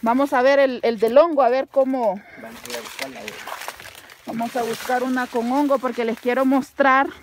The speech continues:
Speaker 1: que ese hongo, mucha, mucha gente dice que, que se le arruinó la mazorca, pero hemos visto en México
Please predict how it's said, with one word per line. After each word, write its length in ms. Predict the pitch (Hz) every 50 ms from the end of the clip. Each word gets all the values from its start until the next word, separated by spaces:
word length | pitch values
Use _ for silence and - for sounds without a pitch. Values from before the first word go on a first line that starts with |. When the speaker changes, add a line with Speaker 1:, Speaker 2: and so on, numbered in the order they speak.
| - - - _ _ _ _ - - - - - - - - _ -
Speaker 1:
que 260 | - 247 240 240 247
ese 220 | 254 - 311 277
hongo, 320 | 269 277 294 294 285 285 269
mucha, 760 | 262 269 277 - 320 277 262 262 262 247 247 240 214 185 220 - - - - - - -
mucha 240 | - 262 226 311 294
gente 300 | 330 294 285 269 - 285 262
dice 280 | 285 302 - 311 294
que, 440 | - - 269 247 240 233 208 190 - -
que 160 | 247 240 220
se 160 | - - 233
le 100 | 220 226
arruinó 340 | 220 220 214 214 208 233 262
la 180 | 269 277 269 262
mazorca, 600 | 254 240 226 - - 330 339 330 - - 240 214 -
pero 400 | 240 233 220 226 220 208 196 - - - - - - - - - - - - - - - - - - - -
hemos 280 | 240 247 254 277 262 202
visto 400 | 277 294 330 - - - 294 277
en 280 | 269 254 247 233 226 226
México 600 | 262 294 330 311 339 285 - - 302 302 349